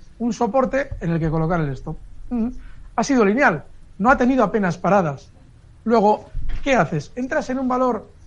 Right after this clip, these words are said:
muy peligroso porque cuando se gira a la baja es terrible. ¿Con un stop tan amplio? Pues mira, tendrías que hacerlo así. Estaríamos hablando de una operación también con muy poco capital,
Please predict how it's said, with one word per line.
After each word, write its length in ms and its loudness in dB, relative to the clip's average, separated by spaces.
muy 300 0
peligroso 540 0
porque 220 -4
cuando 240 -4
se 120 -6
gira 200 -2
a 20 0
la 60 4
baja 300 -2
es 200 -6
terrible. 440 -2
¿Con 160 -4
un 80 0
stop 280 -2
tan 160 2
amplio? 380 0
Pues 160 -2
mira, 260 -2
tendrías 360 0
que 80 -4
hacerlo 300 -2
así. 280 -4
Estaríamos 440 -2
hablando 280 -2
de 120 0
una 200 -2
operación 420 -2
también 220 -4
con 180 -2
muy 180 -2
poco 260 0
capital, 460 -2